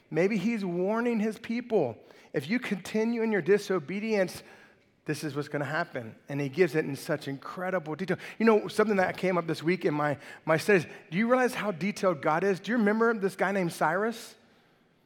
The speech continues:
Cyrus, right, the Persian, who actually is the one who allowed the people to go back and to rebuild the walls and, and the things that happened in Ezra chapter three, he allowed that through Ezra. Look at what it says in Isaiah chapter forty-four. In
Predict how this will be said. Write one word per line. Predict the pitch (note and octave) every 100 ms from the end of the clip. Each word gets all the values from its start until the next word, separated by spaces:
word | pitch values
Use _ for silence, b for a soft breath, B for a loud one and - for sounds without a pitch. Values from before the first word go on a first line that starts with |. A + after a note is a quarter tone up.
| _
Cyrus, | - G#3 A3 A3 E3 -
right, | E3+ F3+
the |
Persian, | E3 - A3+ C#4 B3 G3+ E3
who | F#3+
actually | G#3 G3 A#3+ B3
is | A#3
the | F#3
one | G3 G3+
who | F#3 G3+
allowed | F3 E3 E3 G3+ G3+ F#3+ B B
the | F3+
people | F3 G#3 F#3
to |
go | E3+ F#3+
back | C3+ E3+ F3 A3+ F#3+ E3
and | D#3+
to |
rebuild | D3+ F#3 E3+ G3
the | F3+
walls | F3+ F#3+ G#3+ G3+ D#3+
and, | D3 B B
and | E3
the | D#3+
things | F#3+ G3
that | F#3+
happened | F#3+ F#3+ F3+
in | F3+
Ezra | F#3 F#3+ F#3
chapter | F#3 F#3 F3
three, | F#3+ G3+ F3 B B B
he | D#3 F3
allowed | F3+ D#3+ E3 G3
that | F#3+ F3
through | F3+ E3+ -
Ezra. | F3 F#3+ E3+
Look | G3 A#3+
at | B3+
what | G#3+
it |
says | - A3 F#3
in | F#3
Isaiah | F3 D3 F#3 C#3+ B2 B B B
chapter | - F#3 F3 D#3+
forty-four. | F3 F3 E3+ E3 A#2+ - - _ _ - - - _ _ E3
In | F3 F#3